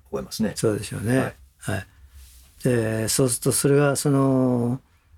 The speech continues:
Speaker 2: 何が故に神社と読ませてるか、神社というのかっていう、
Speaker 1: ええ。
Speaker 2: それはもうその地域の習慣だから、
Speaker 1: はい。
Speaker 2: 慣れるしかないのかな
Speaker 1: はいはい。
Speaker 2: <laughs> って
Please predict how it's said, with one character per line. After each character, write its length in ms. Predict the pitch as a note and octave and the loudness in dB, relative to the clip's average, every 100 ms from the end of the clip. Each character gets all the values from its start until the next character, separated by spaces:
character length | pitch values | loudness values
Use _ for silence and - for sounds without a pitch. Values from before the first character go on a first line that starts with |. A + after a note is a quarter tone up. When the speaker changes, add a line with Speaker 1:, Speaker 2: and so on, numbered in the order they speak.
| _ | _
Speaker 2:
何 380 | C3 F3+ A#3 A#3 | 4 6 6 6
が 140 | F3 | 6
故 320 | C#3 B2+ C3 | 4 4 6
に 180 | B2+ A#2+ | 4 2
神 260 | A2 C#3+ B2+ | 2 4 4
社 200 | - C3+ | 4 2
と 100 | B2 | 2
読 160 | A2+ | 2
ま 140 | A2+ A2+ | 2 0
せ 100 | - | 0
て 60 | |
る 80 | A#2+ | 0
か、 180 | - G#2+ | -2 -4
神 420 | A2 B2 C3 B2 | 0 2 4 4
社 140 | A#2 C3 | 2 2
と 140 | C3 | 2
い 100 | G#2+ | 0
う 160 | G#2 G#2+ | -2 -6
の 80 | |
か 120 | A#2 G#2+ | -4 -6
っ 40 | |
て 220 | - - | -6 -2
い 120 | A2+ | 0
う、 160 | A2 G#2 G#2+ | 0 0 -2
Speaker 1:
え 180 | G#2 - _ _ _ | -4 -6 _ _ _
え。 100 | C3 A2+ | 0 4
Speaker 2:
そ 120 | D#3 | 4
れ 100 | E3 | 6
は 40 | |
も 220 | E3 D#3+ | 4 2
う 40 | G#2+ | 2
そ 140 | - | 2
の 180 | D#3 D#3+ | 2 2
地 260 | - - F#3+ | 2 4 4
域 160 | F3 | 2
の 100 | A#2 | 0
習 380 | G#2 - D3+ F3+ | 0 2 4 4
慣 340 | F#3 F3 E3+ D3+ | 2 0 2 2
だ 140 | C#3+ | 0
か 160 | A#2 F#2+ | -2 -4
ら、 280 | E2+ D2+ - - | -4 -8 -14 -16
Speaker 1:
は 160 | - - | -8 -8
い。 100 | - _ _ _ _ _ _ _ - | -8 _ _ _ _ _ _ _ -2
Speaker 2:
慣 200 | A2 A2 | 0 2
れ 140 | D#3 | 4
る 120 | B3 G#3+ | 6 4
し 80 | |
か 160 | - G#2+ | 2 -2
な 120 | G#2+ A2 | -2 -4
い 40 | |
の 120 | G2+ | -4
か 140 | - - | -4 -2
な 100 | - | 0
Speaker 1:
は 480 | - - F#3 - F3+ | 2 2 2 2 2
い 40 | |
は 100 | C#3+ | 0
い。 20 | |
Speaker 2:
<laughs> 20 | - | -2
っ 20 | _ | _
て 220 | - G2+ | -8 -8